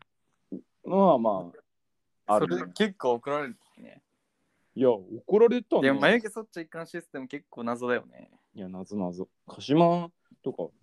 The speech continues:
Speaker 1: 先輩たちみんな剃っとって、なんか、
Speaker 2: <laughs>
Speaker 1: やっぱアホヤンキーみたいな人ば、やん-、ちょっと、
Speaker 2: うん。
Speaker 1: ちょっとなんか、まあ、マスタ悪ガキみたいなやつらばっかだけどさ、もう一人は、一個上のサッカー部のキャプテンみたいな人はもう眉毛、あの、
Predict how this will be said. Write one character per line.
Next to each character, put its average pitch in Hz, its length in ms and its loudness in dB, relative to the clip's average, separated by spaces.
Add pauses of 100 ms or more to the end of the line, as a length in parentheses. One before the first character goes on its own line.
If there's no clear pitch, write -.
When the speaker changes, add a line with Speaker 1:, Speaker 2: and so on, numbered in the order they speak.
(120)
Speaker 1:
先 143 220 -12
輩 175 140 -2
た 165 60 -12
ち - 140 -16
み 107 120 -6
ん 165 100 -2
な 175 320 -2 (160)
剃 147 120 -6
っ - 60 -10
と - 80 -14
っ - 40 -14
て、 - 120 -4
な 107 100 -4
ん 107 80 -8
か、 - 180 -2
Speaker 2:
<laughs> - 300 -20 (280)
Speaker 1:
や 123 80 -2
っ - 20 -10
ぱ 110 260 2
ア 110 100 2
ホ 127 240 -4
ヤ 123 100 -6
ン 127 120 -6
キ 120 300 -6
ー 107 60 -6
み 110 100 -8
た 101 100 -4
い 98 40 -6
な 95 140 -12
人 107 160 -12
ば、 - 120 -16 (120)
や 101 160 -2
ん-、 107 60 -4 (120)
ち - 80 -4
ょ - 20 2
っ - 60 -4 (200)
と、 123 300 4 (600)
Speaker 2:
う 143 40 -12
ん。 - 20 -2
Speaker 1:
ち 139 60 2
ょ 165 100 0
っ 240 40 -6
と 175 100 0
な 131 80 0
ん 127 80 -2
か、 110 140 -2
ま 104 220 -4
あ、 - 0 - (440)
マ 120 140 -4
ス 123 120 -4
タ 117 100 -4
悪 107 220 -2
ガ 107 120 -6
キ 117 120 -8
み 107 80 -2
た 98 100 -6
い 92 60 -8
な 92 80 -14
や 92 60 -14
つ - 120 -8
ら 101 80 -4
ば 98 80 -6
っ - 40 -18
か 104 100 -6
だ 98 80 -6
け 92 100 -12
ど 92 60 -12
さ、 90 100 -6
も 101 200 -6
う 101 40 -6
一 - 240 4
人 170 160 8
は、 98 200 6 (460)
一 131 100 -8
個 160 140 8
上 156 80 8
の 127 60 0
サ 127 120 -8
ッ - 80 -18
カ 143 120 2
ー - 20 2
部 127 60 0
の 120 80 0
キ - 100 -14
ャ 104 60 0
プ - 100 -20
テ 127 140 2
ン 120 60 -2
み 113 80 -6
た 117 80 -4
い - 20 -2
な 117 80 -6
人 120 180 -8
は 101 80 -4
も 104 140 -6
う 92 80 -16
眉 131 280 -2
毛、 110 100 2
あ 95 80 -4
の、 90 100 -14